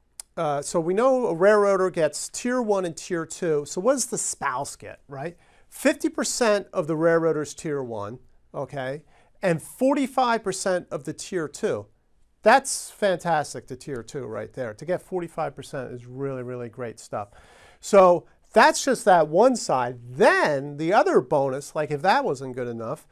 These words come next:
is the full retirement age for a, uh, spouse is sixty if the railroader has thirty years of service, right? So normally your full retirement age might be sixty-seven.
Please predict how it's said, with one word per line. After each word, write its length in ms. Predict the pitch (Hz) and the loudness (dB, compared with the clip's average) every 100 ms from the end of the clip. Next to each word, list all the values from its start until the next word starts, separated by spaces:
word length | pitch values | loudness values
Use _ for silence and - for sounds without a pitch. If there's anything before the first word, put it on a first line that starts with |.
| _ _ _ - | _ _ _ 2
is 520 | 175 165 160 156 - | 4 6 2 -2 -6
the 160 | - | -4
full 400 | 156 - 277 269 | -4 -4 0 0
retirement 600 | 254 233 - 277 294 214 | 0 -4 0 2 4 2
age 280 | 160 160 160 | 4 2 0
for 480 | - - 175 160 151 - | -8 -6 0 2 2 0
a, 380 | 156 143 139 139 - | -4 -4 -6 -12 -20
uh, 360 | 165 143 127 120 | -8 -6 -4 -6
spouse 720 | - - - 254 262 180 - _ _ _ | -4 -6 2 4 6 4 2 _ _ _
is 180 | 185 156 | -4 -2
sixty 640 | - - 320 - - 190 180 | -2 2 0 0 0 0 0
if 140 | - | -2
the 100 | 190 | 0
railroader 560 | 190 214 214 208 202 190 | 4 4 4 2 0 -2
has 280 | 190 180 | -2 -4
thirty 260 | - 208 202 | 0 0 0
years 320 | 202 196 185 | -4 -4 -4
of 80 | 175 | -10
service, 480 | - 254 202 117 - | -2 -2 -2 -6 -4
right? 180 | 180 208 | -4 -2
So 140 | 190 | -4
normally 360 | 190 247 240 185 | -2 0 0 -2
your 80 | 165 | -6
full 280 | - 214 | -4 -2
retirement 420 | 196 175 202 196 180 | -2 -4 -4 -4 -4
age 160 | 170 | -6
might 160 | 175 160 | -6 -8
be 80 | 139 | -8
sixty-seven. 800 | - 190 - 139 - 214 185 | -10 -10 -10 -12 -2 -2 -2